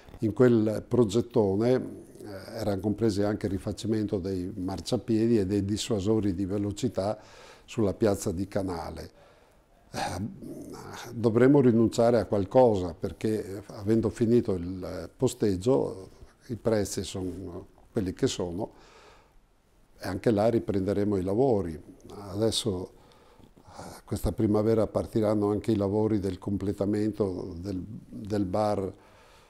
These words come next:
in località dei campi da tennis, in modo da, una volta fatto e finito, speriamo di trovare una gestione degli impianti da parte di privati, che già qualcuno si è fatto avanti a chiedere, quindi,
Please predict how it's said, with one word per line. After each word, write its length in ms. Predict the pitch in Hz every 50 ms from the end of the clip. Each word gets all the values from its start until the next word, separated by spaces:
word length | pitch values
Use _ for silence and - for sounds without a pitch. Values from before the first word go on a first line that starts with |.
| _ _ _ _
in 200 | - 104 101 98
località 580 | 95 101 92 - 110 104 98 101 92 - 107 104
dei 200 | 95 101 101 95
campi 340 | - 104 101 101 92 - 107
da 140 | 95 101 95
tennis, 580 | - - 117 98 92 92 104 117 123 - - -
in 120 | 98 95
modo 300 | 98 101 107 101 92 87
da, 140 | 82 78 76 - - - - - -
una 140 | 92 98 95
volta 340 | 90 98 101 98 95 - 92
fatto 440 | - - 107 98 101 - - 104 98
e 40 |
finito, 500 | 82 - - 127 117 95 95 - - 127
speriamo 420 | 113 - - 101 90 98 101 104 101
di 160 | 82 92 95
trovare 340 | - - 95 92 101 101 98
una 240 | 92 92 95 90 90
gestione 560 | 92 101 - - - 104 95 101 104 92 80
degli 220 | 80 90 85 95
impianti 640 | 113 113 113 - 110 85 82 85 82 82 - 113 107
da 160 | 92 85 82 -
parte 360 | - 95 90 80 - - 92
di 100 | 78 82
privati, 640 | 80 - 120 113 101 80 78 82 82 - 107 92 - - - - - - - -
che 140 | - - 98
già 180 | - 117 110 95
qualcuno 460 | - 110 92 87 - 113 107 107 98
si 160 | 92 - -
è 40 | 92
fatto 260 | - 98 95 - 127
avanti 440 | 127 101 87 85 104 101 98 - 98
a 80 | 87
chiedere, 460 | - - - 95 95 101 107 98 92 87
quindi, 480 | - 101 95 95 90 85 87 85 85